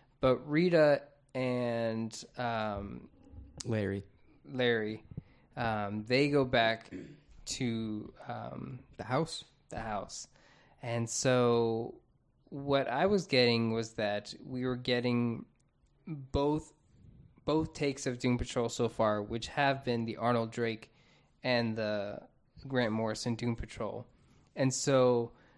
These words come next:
Speaker 1: throughout this entire episode, we, we continue to have this, this side plot that is, you know, Robot Man and Crazy Jane and, and dealing with each other's, uh, depression and, and, and their perils internally. But then also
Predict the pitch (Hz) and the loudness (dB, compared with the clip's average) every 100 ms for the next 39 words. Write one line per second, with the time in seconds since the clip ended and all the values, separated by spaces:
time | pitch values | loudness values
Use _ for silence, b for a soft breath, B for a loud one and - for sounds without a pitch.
0 | b _ _ 160 160 165 180 170 160 160 | b _ _ 4 6 6 4 0 0 4
1 | 147 139 160 165 - 147 131 139 175 202 | 4 4 2 0 0 0 2 2 0 -2
2 | 156 175 190 190 175 175 165 156 120 127 | -2 -2 0 -2 2 2 2 0 0 0
3 | 131 131 123 117 113 - - - b b | 0 -2 -2 -2 -2 -6 -10 -16 b b
4 | b b - 127 120 - 131 135 - 139 | b b -6 -4 -2 2 0 0 0 0
5 | 135 123 120 117 113 113 113 - - - | 2 0 2 2 2 -2 -8 -10 -14 -20
6 | - 143 123 110 104 107 - - 123 127 | -10 -2 0 0 -2 -6 -8 0 2 2
7 | 113 120 117 113 - 117 113 110 131 120 | 2 0 0 -2 -4 -6 -4 -4 -6 -6
8 | 127 123 117 113 104 110 107 104 110 107 | -4 0 0 0 -2 -4 -6 -6 -8 -2
9 | 127 135 127 120 120 113 - 117 113 110 | 0 2 2 0 -4 -6 -4 -2 -2 -4
10 | - - - 104 98 - - 110 - 120 | -10 -12 -8 -6 -6 -10 -12 -8 -4 -4
11 | - 123 117 107 101 - 107 104 104 b | -4 -4 -2 -4 -8 -8 -8 -8 -8 b
12 | b b 120 117 117 - 131 127 123 120 | b b -6 -2 -2 -2 2 4 2 0
13 | - - 131 123 131 123 120 117 135 143 | -4 -6 -4 -2 0 0 -2 -4 0 2
14 | 147 151 156 151 139 | 6 4 4 0 -2